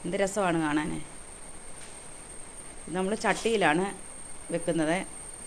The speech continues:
ചട്ടിയിൽ നമ്മൾ നട്ടു പിടിപ്പിക്കുകയാണെങ്കിൽ അത് നല്ല ബുഷായിട്ട് നിന്നോളൂ. നമുക്ക്, നമ്മൾക്ക് ആവശ്യത്തിനനുസരിച്ച് പ്രൂൺ ചെയ്തൊക്കെ കൊടുക്കാമല്ലോ. അപ്പം നമുക്കിത്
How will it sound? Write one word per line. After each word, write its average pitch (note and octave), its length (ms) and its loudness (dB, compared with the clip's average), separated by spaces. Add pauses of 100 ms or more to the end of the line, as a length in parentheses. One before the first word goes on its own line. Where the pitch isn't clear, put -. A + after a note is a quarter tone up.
(300)
ചട്ടിയിൽ G#3 400 2
നമ്മൾ G3 240 4
നട്ടു F#3 180 2 (380)
പിടിപ്പിക്കുകയാണെങ്കിൽ F3 680 2 (680)
അത് G3 160 -2
നല്ല G#3 200 2
ബുഷായിട്ട് G#3+ 480 4
നിന്നോളൂ. E3 240 6 (100)
നമുക്ക്, F3+ 280 2 (840)
നമ്മൾക്ക് F#3+ 500 2 (240)
ആവശ്യത്തിനനുസരിച്ച് F3+ 800 0
പ്രൂൺ G#3 280 4
ചെയ്തൊക്കെ E3+ 320 4
കൊടുക്കാമല്ലോ. D#3 500 2 (1120)
അപ്പം F3+ 180 -4
നമുക്കിത് G3 320 2